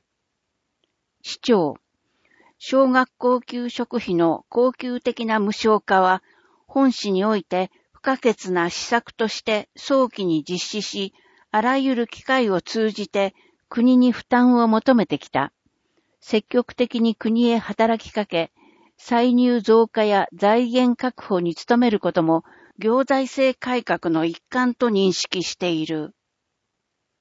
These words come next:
要望等。本件を除くと、効果額は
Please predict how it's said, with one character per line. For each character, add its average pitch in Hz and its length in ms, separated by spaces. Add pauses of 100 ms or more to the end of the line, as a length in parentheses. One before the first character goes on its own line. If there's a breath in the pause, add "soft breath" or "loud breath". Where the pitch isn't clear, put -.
(680)
要 226 260
望 226 260
等。 165 460 (1160)
本 262 280
件 185 320
を 170 100
除 180 340
く - 60
と、 208 360
効 247 260
果 254 160
額 180 280
は 160 180